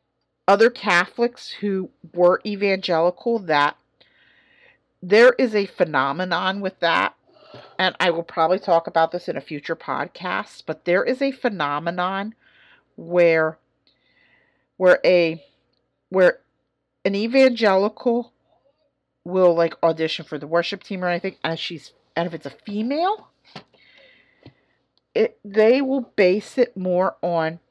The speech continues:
her outward appearance and say, "Oh, you, you don't fit the image for this,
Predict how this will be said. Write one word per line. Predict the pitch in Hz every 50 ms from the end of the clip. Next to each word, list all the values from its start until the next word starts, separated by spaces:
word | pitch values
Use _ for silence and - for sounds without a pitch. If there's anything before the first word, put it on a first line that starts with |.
| _ _ _
her | - - - - - -
outward | 165 165 - - 180 190 185 170
appearance | 170 - - - 190 175 170 165 156 156 160 160 156 156 - -
and | 143 135 139
say, | - - 151 143 143 - _ -
"Oh, | 185 190 185 165
you, | 170 165 190 190 180 - _ _ _ _ _ _ _ -
you | 214 233 269
don't | 247 320 311 - - _ _ -
fit | 233 - - _
the | - - _ _ -
image | 185 185 175 185 - -
for | - - - 165 151
this, | 147 151 175 208 294 370 - - - - -